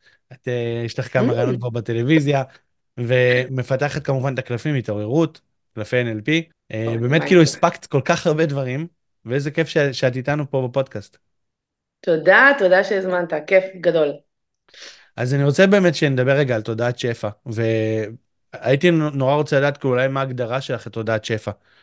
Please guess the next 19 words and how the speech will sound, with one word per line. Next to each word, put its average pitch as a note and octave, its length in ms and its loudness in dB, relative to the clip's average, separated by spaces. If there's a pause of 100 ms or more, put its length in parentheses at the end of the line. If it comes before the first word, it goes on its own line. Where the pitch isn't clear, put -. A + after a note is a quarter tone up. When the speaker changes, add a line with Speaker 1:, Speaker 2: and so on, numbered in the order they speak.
Speaker 1:
שאני A#2+ 260 0
אדע C#3 160 4
אם C#3 80 4
אני C#3 120 4
בכיוון B2+ 440 0
או A#2+ 60 0
לא, B2+ 220 0
מבחינת A2 520 -10
התודעה A2 640 -2
שלי. G#2 280 -10 (380)
Speaker 2:
טוב, G3 140 2
אז F3+ 100 4
מההיכרות F#3+ 460 0
שלי G#3+ 180 2
איתך, F#3+ 240 0
אתה F3 140 -2
בטוח E3+ 300 -2
בתודעת E3 460 -2
שפע. F#3 420 -4